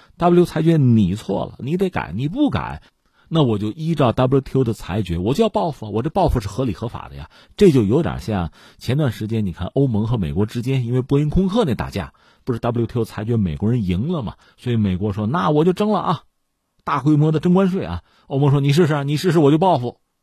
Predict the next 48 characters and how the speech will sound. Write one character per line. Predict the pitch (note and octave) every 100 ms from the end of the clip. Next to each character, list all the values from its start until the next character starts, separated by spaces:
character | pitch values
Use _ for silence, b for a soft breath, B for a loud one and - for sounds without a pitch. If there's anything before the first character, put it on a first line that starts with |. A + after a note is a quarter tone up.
| _
有 | - G#2+
点 | D#2+
这 | C#2
个 | G#2
意 | C#3 F#3+
思。 | - - b b b b
所 | - G#3+
以 |
从 | C3 F#3+
这 | C4
个 | A#3
角 | F2+ A#1+
度 | D2+
来 | D2
看 | - D#2
呢 | C2+ B1
，W | - -
T | - -
O | E3 D3 C3+ b b b
他 | - E3
给 | - E2+ C2+
的 | F#2+
这 | B2
个 | C3
态 | A#2+ - D#3+ -
度、 | -
这 | F3
个 | -
判 | - B3+ B2
断 | E2 D2+ A#1
吧， | - - _ _ _
一 | F3+ F#3
个 | D#3
呢， | F#2
恐 | - E2
怕 | G2+
还 | A#2+
不 | C#3
是 | C3
最 | - A2
终 | C3 D#3
的； | - _
即 | - D#3 G#3
使 | - D#2+
是 | F#2+
最 | G#2+ A2
终 | D3+ G3
的， | F#3